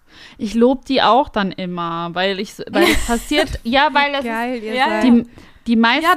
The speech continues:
Speaker 3: doch, man sagt, "Voll toll, dass du das gemacht
Speaker 1: Ja,
Speaker 3: hast."
Speaker 1: weil man will das so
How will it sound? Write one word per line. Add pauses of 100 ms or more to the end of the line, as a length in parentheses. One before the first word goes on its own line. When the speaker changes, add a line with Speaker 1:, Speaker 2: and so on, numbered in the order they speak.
(160)
Speaker 3:
doch,
man
sagt,
"Voll
toll,
dass
du
das
gemacht
Speaker 1:
Ja,
Speaker 3:
hast."
Speaker 1:
weil
man
will
das
so